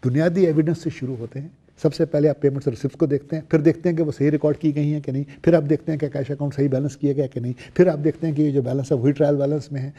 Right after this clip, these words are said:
फिर आप देखते हैं कि ये जो ट्रायल बैलेंस में बैलेंस है, वही बैलेंस शीट में है कि नहीं। गोया यहाँ पे हम बुनियादी, अ, रिकॉर्ड से शुरू होते हैं और बैलेंस शीट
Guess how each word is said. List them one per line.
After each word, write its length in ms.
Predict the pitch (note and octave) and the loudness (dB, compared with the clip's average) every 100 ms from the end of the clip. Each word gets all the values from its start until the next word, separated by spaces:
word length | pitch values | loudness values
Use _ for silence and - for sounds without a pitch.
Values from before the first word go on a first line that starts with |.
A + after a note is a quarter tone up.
| - | -4
फिर 100 | D#3 | 0
आप 100 | D#3 | 0
देखते 300 | C#3 C#3+ D3 | 0 -2 -2
हैं 100 | D#3 | -4
कि 60 | D3 | -2
ये 60 | C3+ | -2
जो 120 | C#3 | -2
ट्रायल 200 | C#3+ C#3+ | -2 -2
बैलेंस 300 | C#3 D3+ - | -2 -2 -4
में 80 | B2 | -6
बैलेंस 280 | C3 C3 | -6 -8
है, 60 | - - - | -12 -20 2
वही 120 | C#3+ | 4
बैलेंस 220 | C#3 C3+ C3+ | 4 2 -2
शीट 160 | C#3+ | -6
में 140 | B2+ G2+ | -6 -8
है 80 | |
कि 120 | B2 G#2 | -10 -12
नहीं। 120 | G#2+ - - - | -14 -18 -14 0
गोया 200 | C#3 D3+ | 0 2
यहाँ 320 | C3 B2 A#2+ | -2 -6 -6
पे 60 | E3 | -6
हम 80 | B2 | -8
बुनियादी, 440 | A#2 A#2+ C3+ D#3+ | -8 -8 -4 -4
अ, 80 | D3 - _ _ _ - - _ B2 A2+ A2+ A2+ A2+ | -6 -16 _ _ _ -20 -20 _ -12 -10 -10 -8 -6
रिकॉर्ड 280 | B2 E3 | 2 2
से 100 | E3 | 2
शुरू 180 | - D#3+ | -4 -4
होते 240 | C3 D3+ D3+ | -4 -6 -6
हैं 80 | |
और 220 | D3+ - A2 | -8 -10 -8
बैलेंस 260 | A#2+ B2+ | -6 -6
शीट 180 | - C#3 | -10 -14